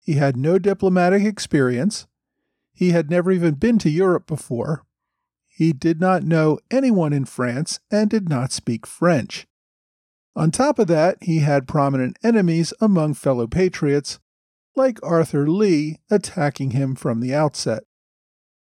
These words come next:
He also managed to hire a British spy, Edward Bancroft, as his personal secretary. Despite all these setbacks, Deane had managed to establish communications with the French foreign minister,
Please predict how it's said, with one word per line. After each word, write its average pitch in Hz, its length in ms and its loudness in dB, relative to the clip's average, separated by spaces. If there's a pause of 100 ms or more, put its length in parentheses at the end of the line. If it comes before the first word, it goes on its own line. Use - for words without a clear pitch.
He 240 140 -2
also 269 320 2
managed 185 500 2
to 190 160 2
hire 143 380 2
a 151 140 0
British 123 420 -4
spy, 180 560 0 (180)
Edward 165 340 0
Bancroft, 165 720 0 (140)
as 180 220 0
his 185 160 2
personal 120 500 -2
secretary. - 840 -2 (880)
Despite 285 440 0
all 233 140 4
these 220 220 0
setbacks, - 760 -4 (460)
Deane 262 240 2
had 233 180 2
managed 160 520 0
to 160 80 2
establish 185 560 0
communications 139 1000 -2
with 185 220 0
the 208 100 -2
French 175 380 -2
foreign 160 400 2
minister, 123 560 -2